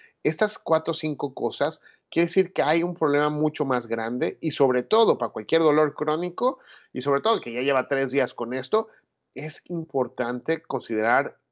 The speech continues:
hablarle mínimo a su médico o médica y tener un lineamiento de cuál sería el plan. Porque ya vio que puede ser los músculos, los huesos, los meniscos, las arterias o las venas que no estén funcionando en ese momento.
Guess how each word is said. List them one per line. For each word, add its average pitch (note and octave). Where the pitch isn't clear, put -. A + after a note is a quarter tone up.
hablarle E3+
mínimo D#3
a -
su A#2+
médico D#3+
o A#2
médica D3+
y B2+
tener C#3
un E3
lineamiento C#3
de C3+
cuál C#3
sería B2+
el A2+
plan. A#2+
Porque B2+
ya F3
vio G3
que D3+
puede D3+
ser D3+
los A2
músculos, F3+
los A2
huesos, D#3+
los A2+
meniscos, C#3+
las C#3
arterias F3
o D3
las A2+
venas D#3
que C#3
no C#3
estén C#3
funcionando A#2
en A2+
ese G#2+
momento. D#2+